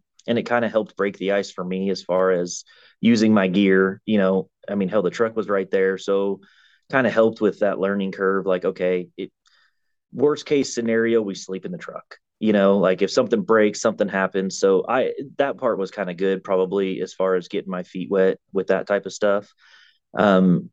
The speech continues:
we went to Colorado, and that one, um, was work. Uh, it was not necessarily trying to get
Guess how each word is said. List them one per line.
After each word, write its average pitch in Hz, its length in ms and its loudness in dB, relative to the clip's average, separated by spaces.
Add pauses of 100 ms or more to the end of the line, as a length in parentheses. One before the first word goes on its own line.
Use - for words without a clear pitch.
we 117 200 4
went 135 180 4
to - 40 -8
Colorado, 98 800 4 (880)
and 101 640 2 (1000)
that 113 380 4
one, 139 520 4
um, 101 560 0
was 98 200 0
work. - 320 -2 (220)
Uh, 98 540 2 (580)
it 110 240 0
was 104 1000 0 (220)
not 135 260 2
necessarily 117 1400 0 (840)
trying 117 460 0
to 113 200 -4
get 104 460 -2